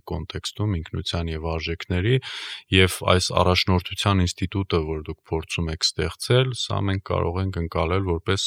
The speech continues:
արժեքային ուսուցման մոդել, և եթե մենք պատրաստում ենք առաջնորդների, պետք է շատ լրջորեն մոտենալ այդ խնդրին, թե ինչպիսի առաջնորդներ ենք մենք պատրաստում, որովհետև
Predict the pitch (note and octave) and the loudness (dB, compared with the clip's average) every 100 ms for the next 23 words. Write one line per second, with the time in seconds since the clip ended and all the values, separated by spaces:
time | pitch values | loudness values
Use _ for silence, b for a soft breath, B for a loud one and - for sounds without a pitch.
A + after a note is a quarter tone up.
0 | - - E2+ D#2+ F2 - F#2 G2+ F2 - | -4 -4 -4 -2 -2 2 4 4 2 -2
1 | F2+ - F#2+ F#2+ F2+ E2 E2 G2+ D#2+ D#2+ | -8 -8 -4 -2 -2 -2 2 4 2 -2
2 | B B B - E2+ E2 F2 - F2 F2 | B B B -4 0 2 0 2 2 2
3 | - E2+ F2+ F2+ - F#2+ F2+ E2 F2 E2+ | 2 2 4 2 2 2 2 2 0 0
4 | E2+ - F2 E2+ - F2 A2 A#2+ - - | 0 0 -2 -2 -2 0 0 -2 -4 -4
5 | F#2 - F2+ E2+ F2+ E2 F2+ F#2 G2+ F2+ | -6 -2 -2 0 0 2 2 4 4 2
6 | E2 - F2 F2 E2+ E2+ - - E2+ - | 0 -2 -2 -2 -4 -4 -6 -6 -6 -4
7 | F2+ F2+ E2+ E2+ F2+ - G2+ F2 F2 F2+ | -6 -4 -6 -6 -6 0 2 4 2 -4
8 | - F#2+ - - F2 F#2 - F2 - - | -6 -10 -10 -10 -8 -10 -10 -10 -8 -8
9 | - - F2+ - G2+ A2 E2 D#2+ F2+ | -8 -10 -12 -6 -2 0 -2 -4 -8